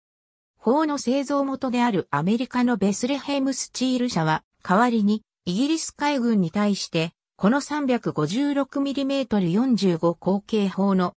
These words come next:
売却を提案した。この砲を活用するため船体の設計、建造が急ピッチで進められ、寄港から進水までの期間は六ヶ月以内だった。十分に時間をかけて設計できなかっ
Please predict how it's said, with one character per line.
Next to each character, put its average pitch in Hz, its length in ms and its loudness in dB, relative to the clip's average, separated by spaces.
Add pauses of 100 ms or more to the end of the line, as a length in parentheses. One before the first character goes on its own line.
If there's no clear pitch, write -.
(160)
売 202 200 2
却 285 280 -2
を 240 140 0
提 175 280 0
案 214 140 0
し - 140 -8
た。 160 200 -4 (500)
こ 190 120 -2
の 269 140 0
砲 269 320 2
を 254 60 -4
活 - 280 -4
用 262 180 2
す 254 160 -4
る 240 120 -2
た 240 100 0
め 240 120 2
船 233 220 0
体 254 220 0
の 247 160 2
設 - 300 -2
計、 170 320 0 (180)
建 254 300 0
造 285 200 2
が 247 140 2
急 277 240 -2
ピ 311 140 -2
ッ - 100 -6
チ - 160 -6
で 196 80 0
進 175 320 -2
め 202 160 4
ら 180 140 0
れ、 170 160 -2 (240)
寄 - 100 -18
港 285 180 0
か 277 140 -2
ら 269 100 -2
進 285 280 -4
水 285 240 -4
ま 302 100 0
で 262 140 2
の 214 160 2
期 - 160 -14
間 220 240 0
は 165 100 0
六 151 220 -2
ヶ 285 160 -2
月 240 260 -2
以 190 60 4
内 220 180 2
だ 156 120 -2
っ 143 120 -8
た。 - 220 -6 (460)
十 254 160 0 (120)
分 254 180 0
に 202 140 2
時 190 100 -2
間 240 300 0
を 240 100 0
か 254 180 -8
け 262 140 -4
て 175 140 -4
設 151 280 -2
計 285 280 -2
で 269 120 -2
き 294 120 -8
な 285 100 -4
か 208 120 -4
っ 202 60 -6